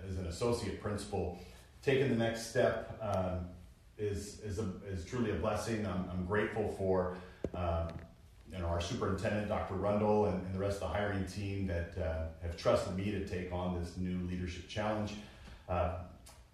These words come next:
I couldn't be more impressed by our students, um,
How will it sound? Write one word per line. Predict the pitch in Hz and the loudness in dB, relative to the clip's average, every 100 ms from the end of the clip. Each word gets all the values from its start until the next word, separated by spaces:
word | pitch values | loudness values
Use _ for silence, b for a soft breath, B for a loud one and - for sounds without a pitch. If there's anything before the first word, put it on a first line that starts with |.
| - | -4
I | - | -4
couldn't | - - 135 | 0 2 2
be | 120 | 2
more | 107 110 | 4 4
impressed | 95 - - - | 4 4 4 6
by | 101 | 6
our | 92 90 | 6 4
students, | - - 117 113 113 - - - | 0 2 4 4 2 -2 -6 -6
um, | 104 92 90 87 | -2 0 0 -2